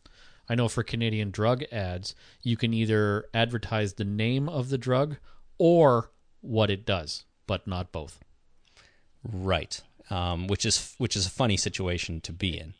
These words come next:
Speaker 1: It is.
Speaker 2: And so advertisers come up with clever ways to indicate what the drug does and therefore are able to still say the name.
Speaker 1: Right.
Speaker 2: Right? Like,
Speaker 1: Yeah.
Speaker 2: um, well, we don't need to go into examples, but they show people dancing around all happy because they've used a drug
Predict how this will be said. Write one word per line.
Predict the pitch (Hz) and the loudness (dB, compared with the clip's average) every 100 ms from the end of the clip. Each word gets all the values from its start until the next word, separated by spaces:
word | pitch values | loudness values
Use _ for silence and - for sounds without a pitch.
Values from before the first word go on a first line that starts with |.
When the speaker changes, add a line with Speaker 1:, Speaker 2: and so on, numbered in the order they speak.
| - - | -16 -2
Speaker 1:
It | 110 | -2
is. | 95 80 - | -2 -6 -6
Speaker 2:
And | 113 104 | -2 2
so | 117 104 98 | 4 4 2
advertisers | - 113 113 - 98 92 - | 0 0 0 2 0 0 -2
come | - | 0
up | 98 - | 0 -2
with | - | -8
clever | - - 120 120 120 | -8 2 4 4 2
ways | 104 90 85 87 87 - - _ | 2 2 0 -2 -6 -10 -18 _
to | - 101 92 - | -4 -2 -2 2
indicate | 139 139 - 92 87 - _ _ | 2 2 0 -4 -4 -6 _ _
what | - 104 98 - | -4 -2 -2 -2
the | |
drug | 98 92 92 87 95 | -6 -2 -2 -2 -4
does | 104 85 85 85 - | -2 -2 -2 -6 -4
and | 104 98 90 | 0 0 0
therefore | 110 98 95 95 87 | -2 -2 -2 -2 -2
are | 78 85 | -2 -4
able | 87 90 | -4 -6
to | |
still | 87 - 85 | -8 -6 -6
say | - 80 | -6 -8
the | |
name. | 78 87 - 78 _ _ _ _ - _ _ | -8 -8 -10 -16 _ _ _ _ -20 _ _
Speaker 1:
Right. | 101 80 _ _ - | -10 -10 _ _ -10
Speaker 2:
Right? | 82 98 220 160 | -6 -6 -8 -4
Like, | 92 85 104 | -2 -2 -6
Speaker 1:
Yeah. | 87 - - _ _ | -14 -16 -20 _ _
Speaker 2:
um, | 107 90 87 82 85 - - - - - | -8 -4 -4 -4 -8 -14 -20 -20 -18 -10
well, | 85 90 - | -10 -10 -14
we | - | -6
don't | 110 | -4
need | 98 | -4
to | 92 | -4
go | 95 | -6
into | 87 | -6
examples, | - 117 98 82 - | -4 -2 -2 -6 -12
but | - | -6
they | 98 | -2
show | - 101 | 0 0
people | 107 - | -2 -4
dancing | 90 101 - 92 | -2 0 0 -2
around | 90 87 | -2 -2
all | 87 | -2
happy | 85 131 131 107 | 0 0 0 -2
because | 92 - 90 | -4 -6 -4
they've | 95 87 | -4 -4
used | 92 87 | -4 -4
a | |
drug | 85 110 104 95 | -6 0 2 2